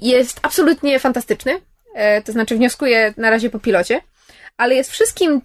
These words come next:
tym, czym miał być dla mnie American Horror Story Coven, czyli trzeci sezon z serialu American Horror Story, który jakby opowiadał o czarownicach.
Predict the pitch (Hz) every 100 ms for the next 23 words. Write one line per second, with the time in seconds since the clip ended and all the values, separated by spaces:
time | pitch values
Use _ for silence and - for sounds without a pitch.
0 | - 302 339 427 427 - 330 320 311 311
1 | 320 311 269 247 277 277 262 254 262 269
2 | 269 254 247 240 - 220 233 - 190 226
3 | 339 403 - 214 214 - 226 220 208 202
4 | 208 214 208 208 208 208 202 208 214 -
5 | 202 208 202 214 208 208 202 196 190 196
6 | 220 202 202 202 202 196 196 294